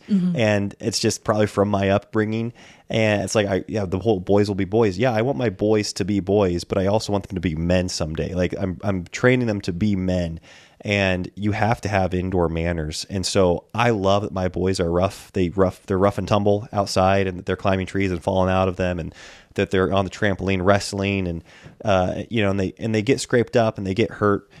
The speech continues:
Speaker 2: and they're fine with it. And I love taking them to father-son ministry where they get to do jujitsu on a regular basis, and they get to scrap with other boys that are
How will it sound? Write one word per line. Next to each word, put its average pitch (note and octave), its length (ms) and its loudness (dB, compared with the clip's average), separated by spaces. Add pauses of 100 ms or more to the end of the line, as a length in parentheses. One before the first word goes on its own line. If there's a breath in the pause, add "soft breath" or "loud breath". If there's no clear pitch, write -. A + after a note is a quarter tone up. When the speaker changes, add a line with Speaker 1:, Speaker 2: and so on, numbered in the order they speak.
(360 loud breath)
Speaker 2:
and G2+ 180 0
they're F#2+ 60 2
fine G#2 180 2
with G#2 100 0
it. G2 60 0
And A2 100 -2
I A2 60 4
love G#2+ 220 2
taking A2+ 260 -2
them A2 80 -2
to G#2+ 60 -6
father-son G2+ 460 -2
ministry G2+ 420 2
where F#2 120 0
they F#2 120 -2
get F#2 200 -4
to F#2 280 0
do F#2+ 260 -2
jujitsu F2+ 680 -2 (340 loud breath)
on F#2+ 100 -2
a F#2 60 0
regular F#2 360 2
basis, F2 420 -4
and F2+ 80 -6
they F2 40 -2
get F#2 100 0
to F2 40 0
scrap F2+ 360 -2
with F#2 140 -4
other F2+ 160 0
boys F2 380 2
that F2 100 -2
are D#2+ 180 -2